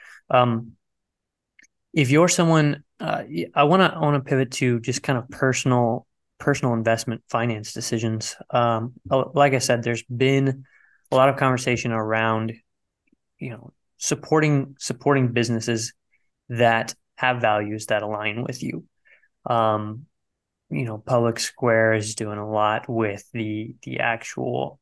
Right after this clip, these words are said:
um, consumer-facing businesses, uh, to be able to help people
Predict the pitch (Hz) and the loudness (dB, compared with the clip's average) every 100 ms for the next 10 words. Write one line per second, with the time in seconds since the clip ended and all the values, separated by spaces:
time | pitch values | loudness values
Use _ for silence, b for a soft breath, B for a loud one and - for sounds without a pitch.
0 | - 143 139 - - _ - 120 - 147 | -6 -4 -4 -8 -14 _ -10 -4 0 2
1 | 139 127 120 113 110 113 110 120 131 117 | 2 2 0 -4 -2 -6 -6 -10 -6 -6
2 | 110 110 - 110 107 104 - b b b | -4 -6 -6 -8 -8 -8 -10 b b b
3 | - - 110 113 123 117 113 110 117 113 | -6 -4 -2 -4 -4 0 0 0 0 -2
4 | - 117 117 110 113 - | -6 -6 0 0 0 -4